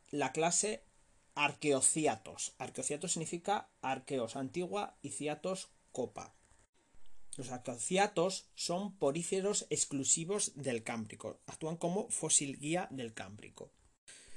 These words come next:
Son organismos, fueron organismos marinos sésiles, eh, de forma, eh, c-, cilindrocónica, que vivieron en ambientes de arrecife.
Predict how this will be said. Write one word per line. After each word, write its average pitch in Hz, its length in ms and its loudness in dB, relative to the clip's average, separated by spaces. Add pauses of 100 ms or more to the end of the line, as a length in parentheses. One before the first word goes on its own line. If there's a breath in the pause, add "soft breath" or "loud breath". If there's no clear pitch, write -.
(240 loud breath)
Son 151 200 -4
organismos, 160 680 0 (120)
fueron 151 300 0
organismos 139 720 0
marinos 151 640 -2
sésiles, 180 840 4
eh, 135 320 -2
de 135 100 -2
forma, 135 580 -2
eh, 131 280 -6
c-, - 340 -12
cilindrocónica, 160 960 -2 (360 loud breath)
que 147 120 4
vivieron 175 800 2
en 139 160 -2
ambientes 156 800 -2
de 123 240 0
arrecife. 117 640 -6